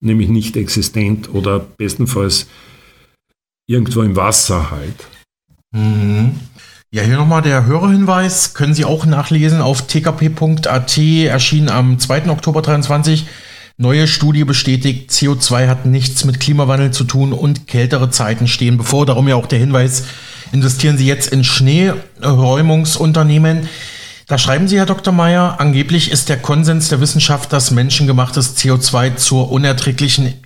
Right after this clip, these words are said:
Speaker 2: Erwärmung der Erde führt. Das wird allerdings nur von einer einzigen Studie behauptet, während eine ganze Reihe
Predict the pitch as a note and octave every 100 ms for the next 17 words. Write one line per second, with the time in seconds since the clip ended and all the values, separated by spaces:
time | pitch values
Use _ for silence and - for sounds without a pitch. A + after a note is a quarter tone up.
0 | - - A2+ A2+ A#2+ C#3 B2+ B2 A2 D3+
1 | D#3 D#3+ D#3 - - - - - _ C3
2 | C3+ E3 D3 C3+ C#3 C#3 C3+ C#3+ C3 C#3+
3 | B2 B2 B2+ B2 B2 - A2 B2+ F3+ F3+
4 | F#3 D#3+ E3+ - E3 D#3 D#3+ D3 C#3 D3
5 | D#3 B2 A#2+ A#2+ B2+ B2 B2 A#2 A#2 A2+
6 | G#2+ A2+ A#2